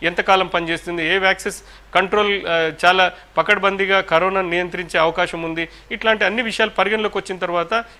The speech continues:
ఇనీషియల్‌గా వ్యాక్సిన్ తీసుకుని తర్వాత ఆ వ్యాక్సిన్, మంచి వ్యాక్సిన్ మార్కెట్లోకి ఏది అందుబాటులోకి ఉంటే ఆ వ్యాక్సిన్, ఆ, ఏ, ఆ, ఏ దేశాలు అంటే ఎవరికి కావలిస్తే వాళ్ళు తీసుకునే అవకాశం ఉంటుంది. రేపు పొద్దున ప్రపంచం ముందు పెడితే ఓపెన్ మార్కెట్లోకి వ్యాక్సిన్ వస్తుంది కాబట్టి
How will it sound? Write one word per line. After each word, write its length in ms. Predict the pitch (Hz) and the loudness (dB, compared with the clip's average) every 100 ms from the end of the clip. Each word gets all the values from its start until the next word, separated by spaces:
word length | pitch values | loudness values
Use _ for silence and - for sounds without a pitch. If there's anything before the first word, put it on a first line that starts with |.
| - | -6
ఇనీషియల్‌గా 680 | 214 277 269 247 247 254 - - - 160 | -2 0 0 2 2 2 0 -18 -20 -6
వ్యాక్సిన్ 420 | 147 190 - 208 | 2 2 2 -8
తీసుకుని 360 | 208 - 226 - | -8 -8 -10 -2
తర్వాత 460 | 190 202 262 254 208 - - - - - | 0 4 4 6 2 0 -20 -20 -16 0
ఆ 140 | 170 | 0
వ్యాక్సిన్, 800 | 156 165 - - 247 233 220 175 | 6 6 6 2 -2 0 -2 2
మంచి 240 | 175 220 254 | 2 2 4
వ్యాక్సిన్ 320 | 220 202 214 | 2 2 0
మార్కెట్లోకి 520 | 185 190 208 190 170 | 2 2 0 -4 -2
ఏది 120 | 190 | 2
అందుబాటులోకి 540 | 190 190 185 180 180 175 | 2 2 0 0 -6 -4
ఉంటే 140 | 220 | 0
ఆ 100 | 202 | 0
వ్యాక్సిన్, 400 | 165 190 - 226 - - - - | 4 4 2 -8 -10 -20 -12 -2
ఆ, 240 | 202 196 - | 0 0 -2
ఏ, 180 | 202 220 | 2 4
ఆ, 160 | 196 196 | 6 6
ఏ 180 | 196 | 4
దేశాలు 460 | 208 214 220 214 190 | 0 0 0 -2 -2
అంటే 300 | 180 202 175 - - | 0 0 -2 -8 -6
ఎవరికి 260 | 170 214 208 | 0 0 4
కావలిస్తే 340 | 202 202 196 | 2 2 -2
వాళ్ళు 200 | 214 190 | -2 -2
తీసుకునే 360 | 165 202 - 196 | -2 -10 -2 2
అవకాశం 380 | 180 202 208 175 | 2 4 0 0
ఉంటుంది. 360 | 147 151 156 - - | -6 -6 -6 -10 -8
రేపు 140 | 160 160 | -6 -4
పొద్దున 440 | 170 190 202 175 - | -6 0 2 2 -2
ప్రపంచం 380 | 165 190 185 180 | -6 -6 -6 -6
ముందు 160 | 180 175 | -6 -4
పెడితే 340 | 175 196 185 - - | -2 -2 -4 -6 -4
ఓపెన్ 260 | 190 226 208 | -2 0 2
మార్కెట్లోకి 460 | 180 - - 170 | 2 2 -8 -6
వ్యాక్సిన్ 340 | 156 170 190 165 | 0 0 0 -6
వస్తుంది 280 | - 165 151 | -4 -6 -2
కాబట్టి 420 | 151 143 180 | -2 -2 -6